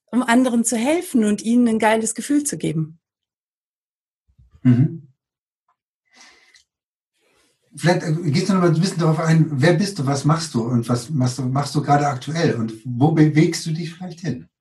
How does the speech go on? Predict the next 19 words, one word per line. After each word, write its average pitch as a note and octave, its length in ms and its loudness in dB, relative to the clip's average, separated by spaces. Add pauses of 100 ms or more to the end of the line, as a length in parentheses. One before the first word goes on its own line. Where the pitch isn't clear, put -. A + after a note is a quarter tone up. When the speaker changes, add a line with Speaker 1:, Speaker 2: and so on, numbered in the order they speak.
(640)
Speaker 1:
Die, G#3 520 -2 (100)
boah, G3+ 300 4
ja, F#3 260 2
das A3 240 -2
ist C#4 160 0
eine G#3+ 320 2
sehr F#3+ 260 2
gute E3+ 280 -4
Frage. F3 360 -2
Also G#3 160 -4
ich C#4+ 220 -4
bin C#4+ 220 2
inzwischen B3 920 0 (300)
von G#3+ 180 -4
ganzem B3+ 380 0
Herzen G#3+ 580 -2 (160)
Love A3 340 4
Yourself G3+ 600 -2
Coach. - 640 -4